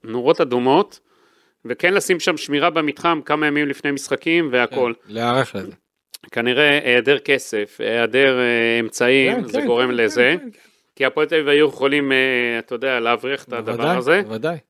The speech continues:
Speaker 1: זה אחד. אה... בהמשך
Speaker 2: צריך להגיד שיש, אה, אם אני לא טועה, שני בגירים, אה,
Speaker 1: שלושה קטינים, כן.
Speaker 2: שלושה קטינים, כן.
Speaker 1: זה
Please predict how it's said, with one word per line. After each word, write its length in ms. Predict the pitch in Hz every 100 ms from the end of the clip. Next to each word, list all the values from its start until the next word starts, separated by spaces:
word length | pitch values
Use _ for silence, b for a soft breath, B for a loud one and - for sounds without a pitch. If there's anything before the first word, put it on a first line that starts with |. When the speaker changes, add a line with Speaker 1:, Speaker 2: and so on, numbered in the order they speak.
| -
Speaker 1:
זה 260 | 110 139
אחד. 320 | 131 131 127 180 170 _ _ _ _ _ _ _ _ _ _ _ -
אה... 800 | 120 117 113 113 113 113 113 117 - _ _ _ _ _
בהמשך 680 | 127 139 135 - 175 160 - _ _ _ _
Speaker 2:
צריך 160 | 135
להגיד 240 | 147 160 160
שיש, 280 | 147 143 156
אה, 340 | 143 139 131
אם 100 | 127
אני 80 | 135
לא 40 |
טועה, 300 | 131 135 135
שני 640 | 123 - - 131 131 135 131 117
בגירים, 600 | 117 120 123 165 196 196 b b b b b b -
אה, 60 | 117 110 110 107
Speaker 1:
שלושה 240 | 110 190
קטינים, 360 | - 175 156 113
כן. 120 | 120
Speaker 2:
שלושה 160 | 107
קטינים, 340 | 131 - 107 95 _
כן. 80 | 117 107
Speaker 1:
זה 320 | 120 143 139